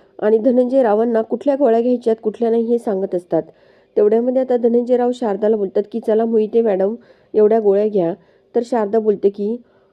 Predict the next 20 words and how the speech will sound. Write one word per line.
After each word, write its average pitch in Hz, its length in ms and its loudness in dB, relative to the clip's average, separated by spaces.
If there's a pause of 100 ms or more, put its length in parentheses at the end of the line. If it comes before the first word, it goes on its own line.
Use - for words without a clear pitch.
"अहो, 202 220 2
तुमचं 233 300 -4
काय 233 220 0
लहान 226 220 0
मुलांसारखं 214 540 -2
चाललं?" 185 380 -4 (600)
तर 214 200 2 (280)
धनंजय 226 460 2
बोलतात 202 300 0 (120)
की, 214 220 -6 (340)
"अगं, 208 360 2 (640)
मी 247 400 -2 (460)
सकाळी 262 380 0
तुला 269 220 -2
नारळ 220 280 2
पाणी 247 220 -2
घेऊन 254 220 0
आलो, 226 180 2
ते 226 200 -2
सुद्धा 233 220 0